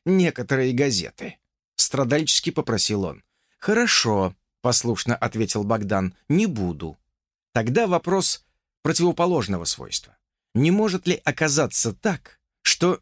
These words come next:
некоторые из ваших ечей по Дану, столь упорно стремящихся не допустить утверждения Челобитной,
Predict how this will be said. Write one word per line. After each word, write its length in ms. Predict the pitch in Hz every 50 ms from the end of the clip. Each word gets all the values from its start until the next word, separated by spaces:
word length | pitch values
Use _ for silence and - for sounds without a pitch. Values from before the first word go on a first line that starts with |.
| _
некоторые 720 | 143 143 160 180 190 170 - - 113 - 107 95 95 95 98
из 260 | - 143 123 107 113
ваших 380 | 131 143 - - - 95 - -
ечей 560 | - 190 220 202 - - - 87 67 - _
по 100 | - 139
Дану, 440 | 127 113 110 82 67 65 57 - _ _ _ _ _ _
столь 340 | - - - - 151 147 - -
упорно 420 | 156 135 - 165 160 135 139 139
стремящихся 920 | 120 - - - 156 170 165 143 107 - - - 104 - - - 104 - - _ _ -
не 160 | 233 254 262
допустить 580 | 214 226 - - 233 185 - - 139 117 - -
утверждения 680 | - 135 - 139 151 160 143 131 127 131 104 98 98 98
Челобитной, 720 | - - 117 131 160 175 240 208 - 208 208 202 180 -